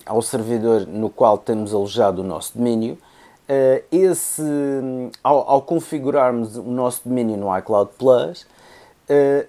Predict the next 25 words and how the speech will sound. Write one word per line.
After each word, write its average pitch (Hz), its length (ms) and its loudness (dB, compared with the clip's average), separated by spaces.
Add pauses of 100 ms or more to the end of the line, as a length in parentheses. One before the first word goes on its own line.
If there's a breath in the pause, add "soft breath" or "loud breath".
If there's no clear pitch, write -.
esses 160 440 2
e-mails 151 360 0
são 156 220 -2
automaticamente 143 920 -2
redirecionados 127 880 -2
para 156 240 2
os 107 140 -4
servidores 104 440 -2
da 120 260 6
Apple 170 260 -6 (540 loud breath)
e 170 80 4
que 202 240 0
podem 120 460 2
ou 135 80 2
não, 143 320 2 (160)
eh, - 120 -6
mas 92 540 -8 (360)
teoricamente 120 640 4
serão 139 360 2 (300 loud breath)
mais 143 360 2
robustos, 131 800 -4 (400 soft breath)
eh, 135 480 2
do 127 240 0
que 143 520 0
o, 127 920 -2